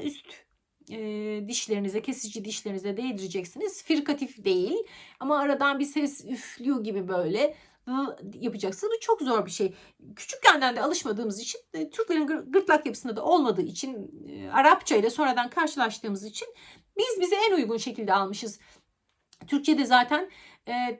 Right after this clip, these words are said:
T'nin pelteği D, D'nin pelteği Z. Yani sadece Türkçe'de değil yani, e, şey, Latin dünyasında da öyle. Yani zaten orada bir sıralama var. Onu karşılayabilen en yakın harf varsa diller onu ekonomik olarak onu kullanabilirler. O, o şekilde, e, ödünç alabilirler.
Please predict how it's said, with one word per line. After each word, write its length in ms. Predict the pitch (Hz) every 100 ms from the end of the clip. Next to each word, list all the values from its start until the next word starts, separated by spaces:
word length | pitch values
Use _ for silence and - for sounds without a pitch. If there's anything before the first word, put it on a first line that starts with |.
| -
T'nin 400 | 311 311 320 311
pelteği 460 | 269 247 269 240
D, 320 | 208 220 349 240
D'nin 320 | 262 269 285
pelteği 460 | 226 214 214 220 202
Z. 80 |
Yani 480 | 175 202 302 240 202
sadece 400 | 277 214 196 - _
Türkçe'de 440 | - 233 - 180 180
değil 220 | 170 185
yani, 240 | 185 180
e, 1080 | 185 87 120 - 147 196 190 190 190 190 -
şey, 300 | - - - - - - -
Latin 300 | 262 254 226
dünyasında 480 | 196 180 196 196 170
da 260 | 147 170
öyle. 320 | 185 170 247 - - -
Yani 160 | 359 311
zaten 420 | 539 539 480 370
orada 220 | 392 403
bir 60 | 381
sıralama 460 | - 359 349 311
var. 160 | 240 226
Onu 280 | 294 427 480
karşılayabilen 840 | 392 370 381 370 349 311 320 311
en 220 | 370 392
yakın 200 | 320 294
harf 360 | 302 320 311 415
varsa 380 | 339 208 - 508 480 - - _
diller 300 | 466 392 262
onu 200 | 269 277
ekonomik 420 | 302 320 370 240 185
olarak 260 | 208 285
onu 160 | 320 311
kullanabilirler. 720 | 339 277 214 196 190 180 196
O, 260 | 247 - -
o 100 | 311
şekilde, 440 | 320 277 214 247 -
e, 40 |
ödünç 400 | 254 254 269 311
alabilirler. 520 | 277 214 202 190 196